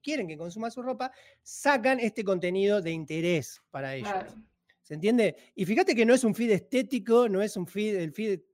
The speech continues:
Speaker 1: se rompe, no es
Speaker 2: Tal
Speaker 1: que
Speaker 2: cual.
Speaker 1: es un damero, <laughs> eh, y fíjate cómo van mechando, bueno, uno de ropa, uno de, ves que no, no,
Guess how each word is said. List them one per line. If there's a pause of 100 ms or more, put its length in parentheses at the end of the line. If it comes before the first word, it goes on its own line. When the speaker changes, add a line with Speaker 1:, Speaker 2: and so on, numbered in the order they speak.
(140)
Speaker 1:
se
rompe,
no
es
Speaker 2:
Tal
Speaker 1:
que
Speaker 2:
cual.
Speaker 1:
es
un
damero, (220)
<laughs>
eh, (320)
y
fíjate
cómo
van
mechando,
bueno,
uno
de
ropa,
uno
de, (240)
ves
que
no,
no,